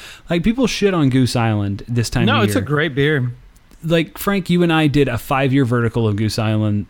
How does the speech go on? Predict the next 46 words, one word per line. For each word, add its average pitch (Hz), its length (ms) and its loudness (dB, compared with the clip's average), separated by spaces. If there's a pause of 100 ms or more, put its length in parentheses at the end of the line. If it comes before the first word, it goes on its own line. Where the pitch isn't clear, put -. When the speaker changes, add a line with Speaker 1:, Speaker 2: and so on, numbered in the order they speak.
(240)
Speaker 1:
about 123 280 0
this 120 160 -2
time 117 240 0
last 101 320 -6
year, 92 340 -8
and 123 440 2 (160)
Speaker 2:
And, 180 200 -2
Speaker 1:
Mm-hmm. 170 120 0
Speaker 2:
and 190 260 0 (720)
Bourbon 156 300 0
County 190 260 0
Stout 165 380 -4
tasted 156 720 -2 (200)
worse 208 460 -2
when 131 520 0 (260)
it 151 160 -6
was 156 220 2
<laughs> 127 80 -2
Goose 165 240 2
Island 170 640 2 (560)
than 170 160 -2
it 170 160 -2
did 175 260 0
after. 170 540 -2
Speaker 1:
Well, 156 480 6
I, 180 340 0
technically 170 720 2
it 151 40 2
was 139 160 4
Speaker 2:
<laughs> - 20 -12
For - 40 -4
Speaker 1:
A 147 140 4
B. - 240 4
Speaker 2:
one 247 160 4
year. 214 120 2
It 202 100 2
was 208 120 2
just 233 220 0
one 220 180 4
year. 117 240 0
It 139 60 2
was 151 100 2
Speaker 1:
It 151 40 -2
Speaker 2:
just - 180 0
one 156 160 2
year. 92 200 -6